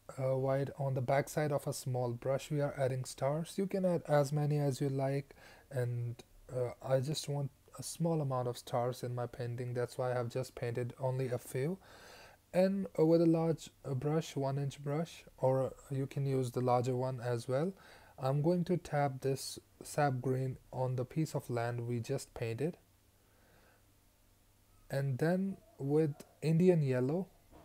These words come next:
I'm going to employ the same tapping technique and just cover this whole piece of land with this black. And you can see the sap green we already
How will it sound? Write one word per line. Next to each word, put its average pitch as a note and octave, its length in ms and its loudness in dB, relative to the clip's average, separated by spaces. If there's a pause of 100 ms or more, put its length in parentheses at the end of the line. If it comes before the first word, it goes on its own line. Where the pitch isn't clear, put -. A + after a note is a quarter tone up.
I'm C#3+ 440 0 (100)
going C#3+ 300 -2
to D#3 100 -2
employ C#3+ 340 -2
the C#3 120 0
same D#3+ 560 0
tapping C3+ 400 -4
technique B2+ 560 -4
and B2+ 240 -4
just - 280 -8
cover C3 300 2
this B2+ 360 -4
whole C#3+ 360 2 (160)
piece D#3 320 0
of C#3+ 180 -4
land B2 380 -2
with B2 200 -4
this - 320 -6 (540)
black. A#2+ 460 2
And F3+ 380 4
you F3 180 4
can G3 220 2
see G3 240 2
the D#3+ 260 2
sap D#3+ 320 2
green E3 260 4
we D#3 80 4
already D3 460 2